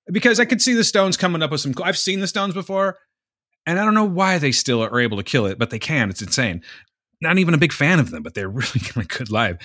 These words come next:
But they bring the visuals with their show, too. Or, you know what? Another band, you might as well do it.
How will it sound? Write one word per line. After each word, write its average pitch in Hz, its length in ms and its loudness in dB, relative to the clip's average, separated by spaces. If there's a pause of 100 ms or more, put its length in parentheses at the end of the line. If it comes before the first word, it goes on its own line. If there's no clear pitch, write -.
(160)
But 151 280 0
they 170 100 4
bring 147 280 4
the 123 60 2
visuals 92 420 -2
with 92 120 -10
their 85 140 -10
show, 80 200 -10
too. 82 200 -14 (220)
Or, 156 140 2
you 190 120 2
know 220 100 4
what? 208 240 2
Another 202 300 2
band, 107 380 -6 (180)
you 131 60 -2
might 151 140 4
as 127 80 0
well 131 140 4
do 123 180 0
it. 156 220 -4